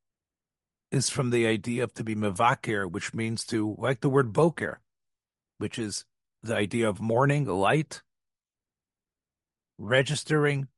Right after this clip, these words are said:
noticing, adjusting,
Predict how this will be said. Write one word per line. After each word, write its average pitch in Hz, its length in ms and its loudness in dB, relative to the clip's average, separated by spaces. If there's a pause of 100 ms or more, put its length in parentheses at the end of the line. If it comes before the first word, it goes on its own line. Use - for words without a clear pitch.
(140)
noticing, 139 720 0 (2250)
adjusting, 123 720 -2